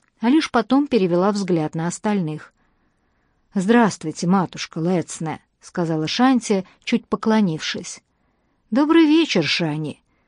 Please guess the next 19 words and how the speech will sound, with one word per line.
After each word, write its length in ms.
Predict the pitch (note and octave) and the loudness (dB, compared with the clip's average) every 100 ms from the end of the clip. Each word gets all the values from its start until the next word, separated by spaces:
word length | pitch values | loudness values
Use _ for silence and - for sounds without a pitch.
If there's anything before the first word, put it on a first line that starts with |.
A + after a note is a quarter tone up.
| _ _ - | _ _ -4
"Добрый 400 | F3+ A#3+ A#3+ B3 | 2 4 4 4
вечер, 440 | E3 G3 G#3 G3 | 4 2 0 -4
брат", — 440 | D#3 D#3+ D3+ - - _ _ | -2 -2 -4 -6 -16 _ _
сказала 480 | - F3+ D#3+ D#3 D#3+ | -8 -4 -2 -2 -2
женщина. 600 | E3 D#3 - D#3+ E3+ E3+ _ _ _ - | -4 -4 -6 -6 -8 -10 _ _ _ -4
"Как 240 | - C#4 | 0 0
добрались? 640 | F3+ F3 A#3 A3 D#3 - - _ _ _ _ | 0 2 2 2 0 -6 -18 _ _ _ _
Все 320 | - F3+ F3 | -4 0 0
спокойно?" 800 | - - E3 - A3+ C#4 D#3+ F3 _ _ _ _ _ _ _ _ _ | -2 -6 -6 0 0 0 -2 -8 _ _ _ _ _ _ _ _ _
"Даже 480 | G3 F#3+ G3 F3 A3+ | 2 4 4 4 0
чересчур", — 760 | - C#4+ D4+ - A3 F3 F#3+ - _ _ | 0 0 0 -2 2 2 0 -8 _ _
проворчал 560 | F3+ E3+ E3+ - E3 D3 | -2 0 -2 -2 -4 -4
Фес. 460 | - D#3+ - - _ _ _ _ _ _ | -6 -6 -8 -16 _ _ _ _ _ _
Он, 160 | E4+ C#4+ | 2 4
видимо, 340 | A#3 A3 G#3 | 4 4 4
считал 400 | F#3+ - G3 F3+ | 2 0 0 -2
себя 300 | E3 F3+ E3+ | -2 -2 -2
слишком 500 | D#3+ G#3 G3 - F#3+ | -2 -2 -2 0 -2
взрослым, 600 | F#3 G#3 F#3 D#3 F3 D#3+ | 2 2 0 -2 -6 -6